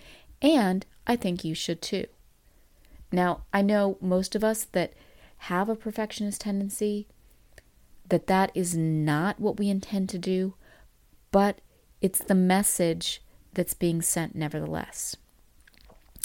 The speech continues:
Another thing with perfectionist, um, housekeepers is that curveballs really throw them off their game. An illness or an unexpected event that gets in their way of keeping everything just so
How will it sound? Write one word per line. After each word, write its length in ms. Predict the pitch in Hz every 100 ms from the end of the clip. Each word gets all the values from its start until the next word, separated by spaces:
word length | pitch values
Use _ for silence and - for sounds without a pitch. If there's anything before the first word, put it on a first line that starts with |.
| - - - - - -
Another 380 | 208 233 359 440
thing 260 | 247 214 202
with 140 | 196
perfectionist, 720 | 185 175 165 - 160 - - - -
um, 360 | 170 160 151 - - - -
housekeepers 840 | - 156 156 - 156 175 208 - - -
is 360 | 196 196 185 - - -
that 180 | 196 -
curveballs 840 | - 302 302 - 165 165 180 - _ _ -
really 640 | 185 180 196 196 185 208
throw 400 | - - 180 165
them 180 | 180 180
off 220 | 170 165 -
their 120 | 190
game. 360 | 233 269 175 -
An 140 | 175 170
illness 440 | 190 220 254 -
or 80 | 190
an 80 | 170
unexpected 760 | 175 202 214 - - 190 190 175
event 400 | 165 156 - - - - - - - -
that 240 | - -
gets 300 | - 185 -
in 80 | 220
their 100 | 208
way 260 | 165 160 165
of 160 | 185 -
keeping 420 | - 175 196 190 -
everything 480 | 175 185 190 180 170
just 240 | 165 -
so 400 | - 156 165